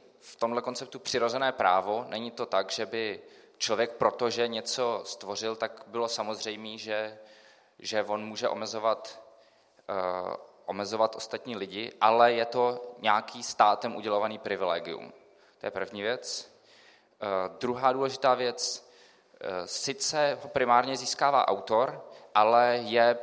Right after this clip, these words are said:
převoditelný při nejmenším v té majetkové části na nakladatele, vydavatele, dědice, další skupiny. A, a to má dost, dost dalekosáhlý implikace. Vlastně většina excesů, který s copyrightem souvisejí, vůbec není spojovaná s autorama,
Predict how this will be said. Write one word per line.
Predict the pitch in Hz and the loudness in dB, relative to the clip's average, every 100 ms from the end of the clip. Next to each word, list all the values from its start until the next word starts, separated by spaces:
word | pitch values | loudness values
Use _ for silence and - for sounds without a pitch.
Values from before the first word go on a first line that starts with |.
| - | -6
převoditelný | - 113 117 117 117 113 117 | -4 -2 -2 0 0 0 -2
při | 117 120 | -6 -8
nejmenším | 113 113 113 123 | -8 -10 -10 -12
v | - | -12
té | - 113 | -10 -6
majetkové | 98 98 101 - 117 | -2 0 -2 -6 -8
části | 117 - 110 113 - 113 117 113 113 - - - 101 | -4 0 2 0 -4 -6 -8 -10 -14 -20 -20 -20 -4
na | 104 107 | 0 2
nakladatele, | 107 - 113 113 110 113 113 | 0 0 2 2 2 2 2
vydavatele, | 104 104 104 104 110 110 | 2 0 0 0 2 4
dědice, | 104 104 101 104 - - 107 107 - | 2 -2 -4 -6 -6 -2 -2 -2 -2
další | 98 98 - | -2 -2 -4
skupiny. | - - 110 98 110 113 - - _ _ _ _ | -8 -6 -6 -6 -8 -14 -20 -20 _ _ _ _
A, | 104 | -10
a | - 113 | -6 -6
to | 120 | 0
má | 117 | 2
dost, | 120 120 - - | 2 0 -4 -6
dost | 120 117 | -8 0
dalekosáhlý | 110 113 120 123 120 123 | 0 2 2 4 4 2
implikace. | 104 107 - 110 - 117 117 - - _ _ _ - - _ _ | -8 -6 -2 -2 -2 -4 -6 -16 -20 _ _ _ -20 -20 _ _
Vlastně | 110 - | -6 -2
většina | 120 120 - 143 - | 0 2 2 2 2
excesů, | - - 123 - 131 131 | -2 -2 0 0 -4 -6
který | 127 - 117 120 120 | -8 -2 -2 -2 -6
s | - | -6
copyrightem | 120 117 113 127 | -4 -2 -2 -4
souvisejí, | 120 117 107 - 120 117 117 | -6 -4 -4 -2 -2 -2 -6
vůbec | 117 117 117 | -4 -2 0
není | 123 120 | -2 -4
spojovaná | - 117 117 117 | -2 0 0 0
s | - | -2
autorama, | - 107 117 107 113 113 | -6 -2 4 4 4 -2